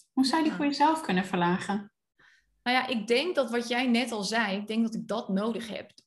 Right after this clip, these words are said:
Speaker 2: Wat ik nu doe, is dat ik vaak uit mijn werk, dat ik dan meteen naar de CrossFit ga. Want meestal wil ik dan om kwart voor vijf. En dat is ook altijd de les die ik skip. Want in het weekend ga ik altijd om kwart over tien en dan ga ik eigenlijk altijd.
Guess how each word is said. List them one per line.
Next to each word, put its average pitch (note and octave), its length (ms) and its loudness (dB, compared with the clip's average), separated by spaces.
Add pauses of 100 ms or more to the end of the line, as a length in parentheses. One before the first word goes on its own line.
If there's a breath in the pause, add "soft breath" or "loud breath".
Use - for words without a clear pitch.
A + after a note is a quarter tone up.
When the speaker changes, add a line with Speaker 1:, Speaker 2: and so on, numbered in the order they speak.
(100)
Speaker 2:
Wat A3 200 -6
ik - 100 -14
nu B3 320 4
doe, C4+ 460 -4 (300 loud breath)
is A#3+ 160 -4
dat C4+ 140 -2
ik C#4 120 -6
vaak B3 520 -6 (140)
uit D#4 360 -2
mijn A3 220 0
werk, C4 640 -6 (540)
dat B3 140 -6
ik A3 120 -4
dan C4+ 180 0
meteen C#4 300 0
naar A#3 100 0
de G3+ 100 -6
CrossFit - 440 -8
ga. E3 180 -8
Want F3+ 120 -4
meestal A3+ 340 -2
wil G#3+ 120 -2
ik G#3+ 100 -4
dan G3+ 120 -6
om G3+ 120 -6
kwart G#3 240 -4
voor F#3+ 140 -10
vijf. C4 540 -6 (300 soft breath)
En A3+ 160 2
dat C4 200 2
is D4+ 120 -2
ook C#4 80 -2
altijd A#3+ 220 -4
de G#3 80 -2
les A3 300 -4
die G3+ 120 -6
ik F#3+ 100 -6
skip. - 420 -6
Want G3 160 -6
in A3 80 -4
het G3+ 120 -4
weekend B3+ 340 -2
ga A3+ 140 -4
ik A3 100 -10
altijd G#3 240 -8
om G3 40 -12
kwart G#3 240 -6
over F#3 200 -8
tien E4+ 220 -4
en G4+ 60 -6
dan E4 100 -8
ga C#4 120 -2
ik C4+ 60 -4
eigenlijk - 340 -4
altijd. - 400 -10